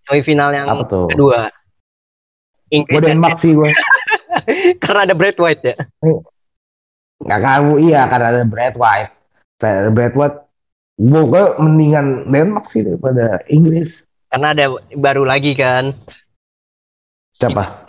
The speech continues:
Speaker 1: Apa
Speaker 2: Iya.
Speaker 1: gitu.
Speaker 2: Maksudnya biar ntar Spanyol juaranya gampang
Speaker 1: <laughs>
Speaker 2: daripada lawan Inggris kan pasti susah lagi anjing.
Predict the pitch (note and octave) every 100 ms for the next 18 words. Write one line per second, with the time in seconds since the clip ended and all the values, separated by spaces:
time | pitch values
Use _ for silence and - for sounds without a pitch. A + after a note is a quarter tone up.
0 | - C#3 A#2 A#2+ G#2 F#2+ C3 - - C3+
1 | C3 - - _ _ _ _ _ - A#2+
2 | C3+ F3 D3+ D3 C3 C3+ C3 C3 B2 B2+
3 | B2+ C3 B2+ C3 B2 B2 B2+ C#3 C#3+ D3
4 | C3 C3+ C#3+ C#3 D#3 G#3 G#2+ A2 G#2+ A#2+
5 | A#2 C3+ C3+ C3 A#2 C3 - A#2+ A2+ A2
6 | A2 A#2 B2 A2 F#2+ G2+